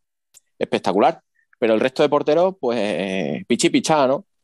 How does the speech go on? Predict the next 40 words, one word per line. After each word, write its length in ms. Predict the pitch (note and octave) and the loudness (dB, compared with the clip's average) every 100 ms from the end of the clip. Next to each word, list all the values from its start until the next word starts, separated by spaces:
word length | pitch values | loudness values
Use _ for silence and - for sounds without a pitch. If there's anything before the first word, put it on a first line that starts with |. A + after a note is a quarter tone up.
| - | -6
Partido 380 | - B2+ C3 C3 | -4 0 2 2
bueno, 300 | D3+ D#3+ D3+ | 2 2 0
partido 340 | A#2+ C#3 B2+ | -2 0 -2
malo. 460 | C3 D3+ D#3+ D#3+ D#3 | 0 0 0 -2 -4
Didas, 320 | G#2 C3+ C3 - | -4 0 0 -2
que 120 | A#2+ | -2
parecía 300 | A#2 A#2+ A2+ | -2 -2 -4
que 40 | |
estaba, 760 | A2+ A#2+ A#2 A#2 A2+ A2+ A2 A2 | -4 -4 -2 0 0 -2 -4 -6
que 80 | A2+ | -12
se 120 | - | -12
salía 360 | - G#2+ A2 G#2+ | -8 -4 -2 0
también, 680 | G#2 A2 A2 A2 G#2+ G#2 G#2 | -2 -4 -6 -4 -4 -4 0
ahora 240 | A2 A2 | 2 2
parece 260 | G#2+ G#2+ A2 | 2 0 0
que 60 | |
ha 60 | A2 | 2
pegado 240 | G#2+ G#2+ | 2 2
otro 180 | G#2 G#2+ | 0 0
bajoncillo. 760 | G2+ G2+ F#2+ C#3 C#3+ C#3+ C#3 - _ _ _ _ _ _ _ _ _ _ _ _ _ - - - - - | 0 -2 -4 -2 0 0 0 -4 _ _ _ _ _ _ _ _ _ _ _ _ _ -14 -12 -10 -10 -4
Difícil 340 | A#2+ D3 E3 | -2 0 2
de 60 | D3+ | 2
explicar. 360 | - A2+ B2+ A#2 | 2 0 0 0
Pueden 200 | C#3+ D3 | -2 -2
ser 120 | D#3+ | -4
los 100 | D3+ | -4
parones 460 | D3+ D3+ C#3+ A2 A#2 | -2 0 0 -2 -4
de, 220 | A2 G#2 | -4 -2
del 160 | G#2+ | -2
Mundial, 380 | G#2+ A2 D3 D3+ | -2 2 4 4
de 80 | B2+ | 4
la 60 | A#2 | 2
Eurocopa, 520 | A2+ - D#3 B2+ A2+ | 0 -4 -2 -2 -4
que 80 | A2 | -8
al 80 | |
final 220 | - A#2+ B2+ | -6 -4 -4
los 100 | - | -4
picos 240 | C3 B2 | -2 -2
de 60 | A#2 | -2
forma 1200 | C3+ A#2+ A#2 A2+ A2 A2 G#2+ G#2 G#2 G2+ G2+ | -4 0 -2 -2 -2 -4 -4 -4 -4 -6 -8